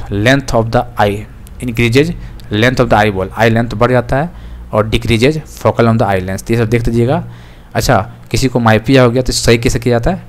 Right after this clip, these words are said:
concave lens use करके सही किया जा सकता है, अवतल lens use करके सही किया जा सकता है, इसको डाइवर्जिंग lens भी बोलते हैं।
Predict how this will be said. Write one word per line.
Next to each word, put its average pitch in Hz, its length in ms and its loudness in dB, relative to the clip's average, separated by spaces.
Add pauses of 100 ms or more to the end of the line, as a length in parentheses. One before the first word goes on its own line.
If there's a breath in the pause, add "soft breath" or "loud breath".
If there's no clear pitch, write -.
concave 110 360 0
lens 110 200 0
use 98 140 -2
करके 101 140 -4
सही 101 160 -2
किया 92 160 -2
जा 92 60 -2
सकता - 220 -8
है, - 100 -20
अवतल 120 280 2
lens 113 200 2
use 110 120 -2
करके 110 220 -2
सही 101 180 -2
किया 101 140 -2
जा 95 60 2
सकता 104 200 -4
है, - 20 -2
इसको 160 200 2
डाइवर्जिंग 101 440 0
lens 95 200 -6
भी 92 60 -4
बोलते 90 280 -6
हैं। 98 80 -10